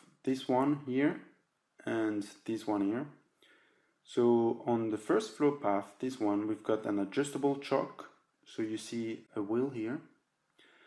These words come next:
So the adjustable choke, that means that we can change the choke size just with the wheel very quickly. And this is basically this mechanism. We've got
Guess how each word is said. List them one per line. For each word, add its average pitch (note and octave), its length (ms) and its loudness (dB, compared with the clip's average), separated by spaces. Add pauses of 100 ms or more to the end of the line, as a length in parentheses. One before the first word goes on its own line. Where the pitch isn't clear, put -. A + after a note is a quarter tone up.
(240)
So A#2 220 -2
the A2 160 2
adjustable B2 500 2
choke, G#2 400 0
that B2 180 2
means A2 300 0
that G2+ 220 -2
we G2+ 80 -2
can G2+ 260 -2
change C3 480 -2
the - 80 -2
choke A#2+ 320 -2
size F#2+ 540 -4 (120)
just - 380 -6 (140)
with G#2 100 -2
the G2+ 60 0
wheel C#3+ 320 2 (280)
very A#2 200 0
quickly. D3+ 460 2 (920)
And A#2+ 100 -4
this A2+ 160 -2
is A2 160 -2
basically A2 460 0
this - 420 -8
mechanism. B2 640 0 (340)
We've G#2+ 160 -4
got G#2 320 2